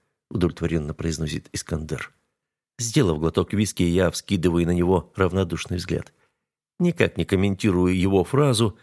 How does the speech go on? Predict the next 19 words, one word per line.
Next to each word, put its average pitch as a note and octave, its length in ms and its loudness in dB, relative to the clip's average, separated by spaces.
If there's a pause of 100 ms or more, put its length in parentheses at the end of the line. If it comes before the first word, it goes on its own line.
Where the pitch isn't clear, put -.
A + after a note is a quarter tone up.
(280)
и D3+ 60 4
он D3+ 180 2
воодушевлённо A2 640 2
продолжает. F2+ 640 0 (600)
«Чтобы F#2 420 4
сбить F#2 340 2
спесь F#2+ 340 2
с D#2+ 40 -2
женщины, G#2 680 2
надо G#2 320 4
показать G#2 680 2
её G2+ 320 2
место. G#2 520 0 (440)
Иногда E3+ 380 4
жёстко, A2 560 2
чтобы G#2 340 2
поняла G#2+ 580 2
и G#2 60 2
запомнила». G2 760 0